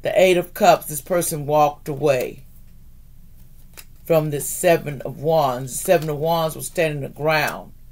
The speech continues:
But just for walking away, he's got the Ace of Cups. This person will be blessed because they walked away from a situation that could have been real ugly.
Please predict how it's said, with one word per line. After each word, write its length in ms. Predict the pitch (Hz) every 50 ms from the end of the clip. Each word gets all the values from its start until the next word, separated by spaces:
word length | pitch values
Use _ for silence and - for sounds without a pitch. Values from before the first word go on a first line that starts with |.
| - - - - - - - -
But 160 | 160 165 139
just 240 | 139 175 175 175 -
for 100 | - 151
walking 440 | 143 160 175 175 170 - - 165 147
away, 480 | 143 147 170 180 180 170 160 151 131
he's 360 | - 135 135 110 92 - -
got 260 | - - 156 156 151 -
the 140 | - -
Ace 220 | 147 165 156 - -
of 80 | -
Cups. 320 | - - 208 180 151 - -
This 120 | 147 147
person 520 | 135 - 175 170 160 - - 151 139 135 127
will 180 | 135 151 156
be 160 | 135 147 139
blessed 460 | 127 127 143 165 165 156 170 170 - -
because 320 | - - - 147 135 131
they 160 | - 120 -
walked 480 | 131 151 151 151 147 143 - - - -
away 400 | 123 123 139 147 143 - - - - - - - - - - - - - - - - - - - - -
from 220 | - 165 151 147
a 40 | 139
situation 920 | - - - 165 - - - 143 139 160 151 151 151 - - - - 135
that 140 | 123 95 -
could 140 | - 160 135
have 100 | - -
been 180 | 120 92 78
real 360 | 92 120 135 143 139 135 - -
ugly. 560 | 135 151 143 139 104 - - - - - -